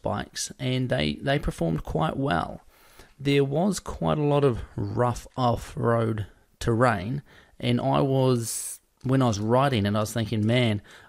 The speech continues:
I'm glad I'm on a mountain bike here." And also, there were a lot of people on mountain bikes that had a rigid front fork,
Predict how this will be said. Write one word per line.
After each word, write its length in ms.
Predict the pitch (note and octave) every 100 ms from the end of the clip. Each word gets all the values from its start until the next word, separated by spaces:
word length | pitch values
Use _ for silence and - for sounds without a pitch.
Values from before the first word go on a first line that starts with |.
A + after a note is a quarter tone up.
| -
I'm 160 | B2
glad 400 | A#2 A#2 A#2 B2
I'm 240 | - A2 A2
on 140 | A2
a 40 | G#2
mountain 460 | G#2+ A2 A2 A2
bike 260 | - - -
here." 380 | - G#2 G#2+ C#3+ _ _ _ - _
And 200 | - B2+
also, 920 | - D3 D3+ F3 - D3+ C#3+ C#3 C#3 C3+ - - _
there 120 | A#2 B2+
were 140 | B2+
a 80 | B2+
lot 160 | C3+
of 100 | C#3+
people 380 | - C3+ - B2
on 380 | A#2 A#2+ A2+ A2
mountain 460 | A#2 B2+ D3 C#3+ B2
bikes 400 | G#2 G2+ - -
that 180 | A#2+ -
had 380 | - A2 A2 -
a 100 | A2+
rigid 540 | G#2 A#2 B2 - G#2+
front 380 | - B2 A2+ -
fork, 480 | - A#2+ D#3+ -